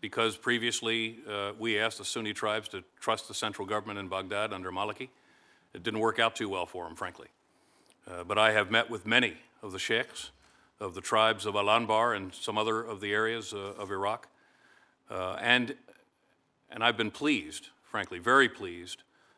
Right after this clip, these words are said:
at their, at their willingness to accept the leadership of Prime Minister Abadi and their willingness to accept the, the leadership of the Minister of Defense and the Minister of Interior in helping them ultimately to be the,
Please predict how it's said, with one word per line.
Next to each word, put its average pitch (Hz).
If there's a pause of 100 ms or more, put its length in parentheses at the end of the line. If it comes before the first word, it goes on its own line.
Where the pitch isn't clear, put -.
(240)
at 104
their, 110 (680)
at 104
their 107
willingness 131
to 113
accept 117
the 104
leadership 110
of 92
Prime 107
Minister 98
Abadi 110 (800)
and 95
their 95
willingness 113
to 104
accept 110
the, 101 (100)
the 101
leadership 110
of 92
the 92
Minister 107
of 87
Defense 123
and 101
the 92
Minister 104
of 92
Interior 92 (480)
in 92
helping 113
them 120
ultimately 98
to 90 (120)
be 98
the, 90